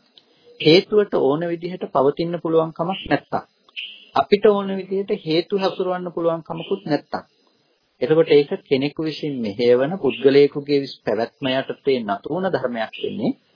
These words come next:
නැහැ. ඒ නිසා තමයි ඒකට අනාත්ම ධර්මයක් කියලා කිව්වේ. ඒක නිස්සත්ත්ව, ඒක සත්වයක් වශයෙන් පනවන්න පුළුවන් කමක් නැත්තේ නැහැ. නිජීවෝ, ඒක ජීවයක් වශයෙන් පනවන්න පුළුවන් කමක් නැත්තේ නැහැ. එතකොට මේ නිස්සත්ත්ව,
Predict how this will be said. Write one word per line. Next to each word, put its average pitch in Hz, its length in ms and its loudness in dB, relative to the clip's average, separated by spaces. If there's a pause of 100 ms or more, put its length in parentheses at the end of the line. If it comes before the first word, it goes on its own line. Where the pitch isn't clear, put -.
(220)
නැහැ. - 240 -20 (160)
ඒ 123 140 -4
නිසා 135 260 0
තමයි 127 280 -2
ඒකට - 280 -2 (500)
අනාත්ම 127 420 0
ධර්මයක් 120 440 -6
කියලා 110 240 -6
කිව්වේ. 90 320 -6
ඒක - 200 -2 (160)
නිස්සත්ත්ව, 131 640 -2
ඒක 110 160 4
සත්වයක් - 640 -2
වශයෙන් 156 440 -4
පනවන්න 135 420 0
පුළුවන් 131 300 -2
කමක් 127 120 -8 (140)
නැත්තේ - 320 -6 (400)
නැහැ. 98 320 -8
නිජීවෝ, 120 640 0
ඒක - 200 0
ජීවයක් 180 460 2
වශයෙන් 156 320 -4
පනවන්න 123 360 -2
පුළුවන් 110 280 -6
කමක් 104 160 -10 (120)
නැත්තේ - 340 -6 (400)
නැහැ. - 240 -20 (100)
එතකොට 190 360 2
මේ 156 260 2 (100)
නිස්සත්ත්ව, - 800 -4